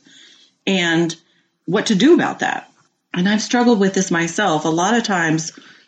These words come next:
our tendency is to, "Well, that's not what I'm doing, but you just let them be them and them do their thing, and I'm just gonna do my thing and let that be the way it is."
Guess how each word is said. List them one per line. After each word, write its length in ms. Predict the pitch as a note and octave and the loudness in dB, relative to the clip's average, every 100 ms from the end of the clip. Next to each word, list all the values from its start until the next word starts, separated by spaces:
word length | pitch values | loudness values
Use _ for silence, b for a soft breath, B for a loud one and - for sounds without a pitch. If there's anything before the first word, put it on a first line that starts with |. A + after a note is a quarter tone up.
| - | -6
our 120 | F3+ | -6
tendency 600 | F3+ B3 B3+ G#3+ - D#3+ | 0 6 6 4 0 0
is 420 | C#3 D#3 D#3 D#3 | 2 0 0 -4
to, 560 | - - F3 D#3 D#3 D#3 B B B B _ | -6 0 4 4 4 2 B B B B _
"Well, 460 | E3+ D#3 D3+ C3+ - | -2 0 0 -2 -4
that's 340 | D3 F3+ F#3+ | -4 -2 -2
not 160 | D#3+ B2+ | -2 -2
what 140 | D3 | -2
I'm 220 | F3 A3+ | 0 2
doing, 460 | A#3+ B3+ B3+ B3+ - B B - | 4 6 8 6 6 B B -8
but 480 | F3+ F3 F3 D#3 - - _ - - | -4 0 0 -2 -6 -18 _ -20 -10
you 120 | D3+ | -4
just 240 | E3+ E3+ | -2 0
let 200 | E3 - | 0 0
them 220 | D3+ F3+ | 0 2
be 140 | A3 B3+ | 4 4
them 360 | G#3 F#3 F3+ | 4 0 0
and 240 | F3 D3 C#3+ | 2 4 4
them 180 | D3+ G3 | 4 4
do 120 | A3+ | 2
their 200 | G#3+ G#3+ | 2 0
thing, 400 | G3 F3 E3 D#3+ | -2 0 0 0
and 200 | C#3 C3 | 0 -2
I'm 320 | A#2 C3 D#3+ | 0 0 0
just 240 | E3+ F3 - | 0 -4 -4
gonna 180 | F3 | -2
do 140 | E3+ F3+ | 0 0
my 220 | G3 F#3+ | 2 0
thing 400 | - A#2 G#2 D3 b b b - | -2 -6 -6 -8 b b b -6
and 180 | D#3+ D#3 | 0 0
let 200 | D3+ - | 0 -2
that 160 | D#3+ | -2
be 120 | D3 C3+ | 0 0
the 100 | C3 | 0
way 160 | C3 | 0
it 80 | C3+ | 0
is." 240 | C#3 - | -2 -6